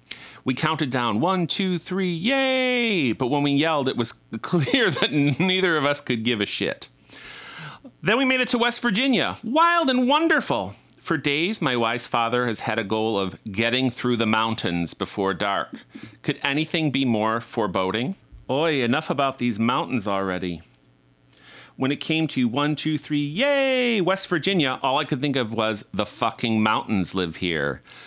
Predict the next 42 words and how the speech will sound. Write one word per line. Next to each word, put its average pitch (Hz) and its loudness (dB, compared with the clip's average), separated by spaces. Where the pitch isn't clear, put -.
Then 170 2
the 151 2
conversation 127 0
went 107 -2
from, 104 -2
"What 131 0
would 127 0
you 190 0
do's?" 101 0
like, 98 -2
"What 175 2
if 320 0
the 311 -2
car 147 -2
burst 117 -2
into 92 -2
flames? 90 -4
Get 110 -2
the 107 -4
fuck - -4
out 92 -2
of 92 -4
it." 101 -2
Or, 113 0
"What 143 0
if 247 -2
you 190 0
faced 151 -4
a 123 -2
head-on 127 -2
collision? 127 -2
Hard 107 -2
brake, 104 -2
hard 98 -2
right," 107 -4
to 139 -2
the 123 0
worst 131 0
ways 120 2
to 131 0
die. 117 -2
Light, 330 2